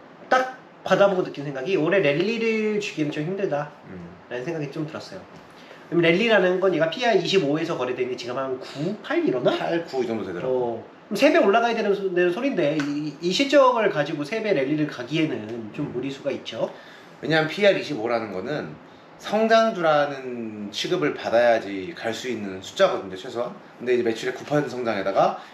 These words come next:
Speaker 2: 이 구 퍼센트라는 숫자도 이제 이렇게 밑으로 꺾이고 있는 추세에서 그 투자자들이 지금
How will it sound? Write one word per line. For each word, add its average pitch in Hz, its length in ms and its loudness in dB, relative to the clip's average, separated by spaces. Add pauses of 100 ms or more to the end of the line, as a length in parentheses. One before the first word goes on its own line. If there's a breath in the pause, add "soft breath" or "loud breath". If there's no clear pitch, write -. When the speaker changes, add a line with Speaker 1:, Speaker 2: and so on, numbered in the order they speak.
Speaker 2:
이 123 80 -10
구 147 180 -6
퍼센트라는 147 500 -2
숫자도 127 340 0
이제 92 140 -4
이렇게 - 360 -6 (680)
밑으로 117 260 -2
꺾이고 175 400 2
있는 101 600 -6 (200)
추세에서 139 760 2 (460 loud breath)
그 95 520 -4
투자자들이 156 480 2
지금 107 340 -8